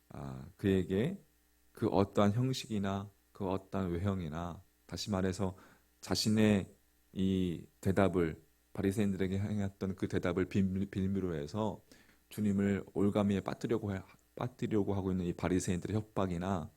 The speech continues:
그 바리새인들의 그 술수도 이 소경된 자에게는 문제가 될 것이 없었습니다. 어, 그래서 그렇게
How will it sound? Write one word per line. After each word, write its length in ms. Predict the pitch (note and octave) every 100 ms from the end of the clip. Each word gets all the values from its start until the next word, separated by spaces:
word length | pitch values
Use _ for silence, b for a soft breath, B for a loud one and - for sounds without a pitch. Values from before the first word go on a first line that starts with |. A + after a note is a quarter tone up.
| _ B B B B
그 140 | - -
바리새인들의 640 | F#2 G2 G2+ G2 F#2 F#2
그 140 | -
술수도 840 | G2 - C#3 - F#2 A2 A#2+ E2 - B B B -
이 400 | F#2 F2+ D#2 - - _ -
소경된 520 | - A2 A2 G2+ F#2+
자에게는 580 | F#2 D#2+ D2+ D#2 G#2 D#3 - B B
문제가 380 | F2 D#2+ D#2 D2+
될 180 | D2+
것이 220 | - C#2 C#2
없었습니다. 520 | C#2 D#2 - - - - _ _ _ _ _ _ _ _ _ _ _ _ - - B B B B -
어, 640 | C#2+ D2+ D2+ C#2+ C#2+ C#2+ F2 - -
그래서 540 | G2 F2+ A2 D#3 A3 - _ _
그렇게 520 | - E2 - E2 D2+